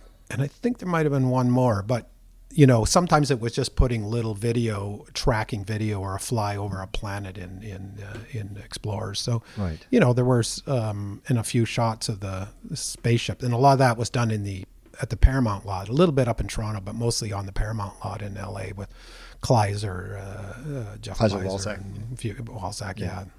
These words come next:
Speaker 1: a few of those others gang down there.
Speaker 2: Yeah.
Speaker 1: So there was a little bit, but that's sort of the m-,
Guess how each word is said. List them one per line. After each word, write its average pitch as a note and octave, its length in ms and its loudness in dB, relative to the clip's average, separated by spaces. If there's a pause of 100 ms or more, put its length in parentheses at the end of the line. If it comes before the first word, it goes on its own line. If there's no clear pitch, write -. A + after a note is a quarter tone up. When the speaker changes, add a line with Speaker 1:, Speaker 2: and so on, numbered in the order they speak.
(140)
Speaker 1:
a - 40 -20
few G#2+ 140 -6
of G2+ 60 -8
those G2+ 200 -10
others G#2 300 -10
gang G#2 240 -10
down G#2 280 -10
there. G#2+ 200 -8 (400)
Speaker 2:
Yeah. G#2 100 4
Speaker 1:
So D#3 320 12
there F3+ 140 8
was F#3 140 6
a F3+ 40 6
little G#3+ 380 6
bit, D#3+ 240 6
but D3 300 0
that's D#3+ 260 6
sort F3+ 220 8
of C#3+ 60 2
the C#3+ 80 6
m-, C3+ 200 4